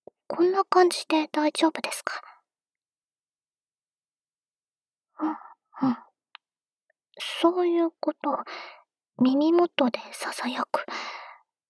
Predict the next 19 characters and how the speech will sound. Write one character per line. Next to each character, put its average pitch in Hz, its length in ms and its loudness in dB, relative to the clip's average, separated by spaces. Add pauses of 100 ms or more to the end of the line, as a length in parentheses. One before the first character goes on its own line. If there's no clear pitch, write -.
(800)
思 226 280 6
っ - 40 -10
て - 200 2
い 226 80 0
た - 180 0
よ 208 140 -2
り - 120 -4
も - 180 -16
膝 - 300 -2
枕、 - 440 -2 (840)
奥 - 340 4
が - 120 -6 (320)
深 240 220 4
い。 - 220 -8 (2250)
声 339 420 6
に 233 260 2
出 226 120 4
し - 180 -4
て、 - 120 -6